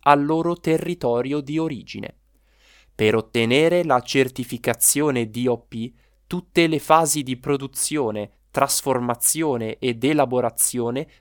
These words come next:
devono avvenire in una specifica area geografica. Questo legame con il territorio implica che le qualità e le caratteristiche del prodotto siano dovute all'ambiente geografico,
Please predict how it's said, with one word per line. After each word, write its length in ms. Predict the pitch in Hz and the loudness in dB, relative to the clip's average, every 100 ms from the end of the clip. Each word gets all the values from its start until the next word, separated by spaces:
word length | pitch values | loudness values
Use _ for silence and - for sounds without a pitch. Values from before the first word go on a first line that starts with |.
| _ | _
devono 500 | - 156 135 127 123 | 2 2 2 0 2
avvenire 760 | 147 139 170 151 120 135 156 _ | 0 0 -2 -2 -2 -4 -6 _
in 220 | 147 156 | -4 -2
una 240 | 156 143 123 | -2 -2 -2
specifica 960 | - 143 135 - 156 - 160 165 165 | -2 -2 -4 -6 -8 -8 -2 0 0
area 420 | 139 135 143 147 | 0 0 0 -2
geografica. 800 | 135 147 147 135 87 - 101 - - _ _ _ _ _ _ _ | -2 -2 -2 -2 -4 -4 -10 -10 -12 _ _ _ _ _ _ _
Questo 420 | - 147 151 - - | -2 0 2 2 2
legame 640 | 131 120 147 143 117 113 | 2 6 6 6 0 -6
con 220 | - 127 | -4 -2
il 180 | 117 113 | -2 -2
territorio 840 | - 139 131 123 110 110 117 139 - _ | 0 0 0 -4 -2 -2 -4 -6 -8 _
implica 680 | - 165 160 135 127 123 117 | -4 -2 -2 -2 -2 -2 -4
che 220 | - 131 120 | -2 0 2
le 260 | 117 123 | 0 -2
qualità 640 | - 139 131 123 151 160 - | 2 2 2 2 2 2 -2
e 140 | 143 135 | -2 0
le 200 | 131 131 | 0 0
caratteristiche 1200 | 151 156 - 135 139 165 - - 120 117 104 | 2 0 0 -2 -2 -2 -4 -4 -8 -6 -6
del 220 | 107 123 123 | -4 -4 -4
prodotto 680 | 123 120 143 156 - 170 - _ | -6 -4 -4 -6 -8 -8 -10 _
siano 500 | - - 156 131 127 | -4 2 2 2 0
dovute 640 | 127 123 139 165 - 165 | 0 -2 -4 -6 -4 -4
all'ambiente 920 | - 151 151 151 139 135 165 165 165 151 | 0 2 2 0 -2 -2 -2 -2 -4 -4
geografico, 960 | 131 156 156 131 107 - 113 117 | -2 -2 0 -2 -4 -8 -12 -12